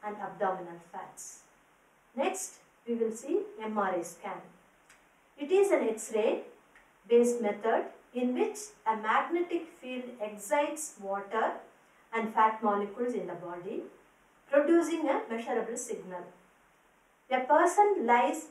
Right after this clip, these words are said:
within the magnet as a computer scans the body.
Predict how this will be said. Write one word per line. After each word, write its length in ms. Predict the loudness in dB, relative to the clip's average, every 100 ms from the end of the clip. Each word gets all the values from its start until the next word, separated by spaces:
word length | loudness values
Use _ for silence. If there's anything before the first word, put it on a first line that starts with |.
| -12
within 340 | -2 2 4
the 120 | 4
magnet 560 | 2 0 -2 -4 -8 -8 -12 -20 _ _ _ _ _ 2
as 480 | 6 6 4 -6 -6 -4
a 60 |
computer 520 | 2 2 4 2 4 2
scans 440 | 0 -4 -4 0
the 100 | -2
body. 400 | 0 -2 -4